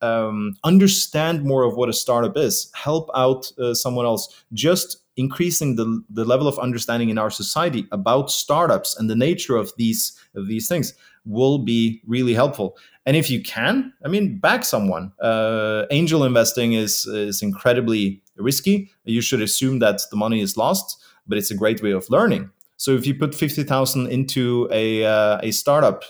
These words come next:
that you really like with some founders that you think, uh, have a chance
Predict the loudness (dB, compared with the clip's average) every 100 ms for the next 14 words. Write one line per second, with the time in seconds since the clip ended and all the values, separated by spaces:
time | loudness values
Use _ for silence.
0 | -4 -2 -2 -2 -2 -4 _ 0 2 4
1 | 2 0 -4 0 2 0 -4 -16 _ _
2 | -8 -4 -2 0 0 0 0 -2 -2 -4
3 | -4 -4 -2 -2 -2 -2 0 -2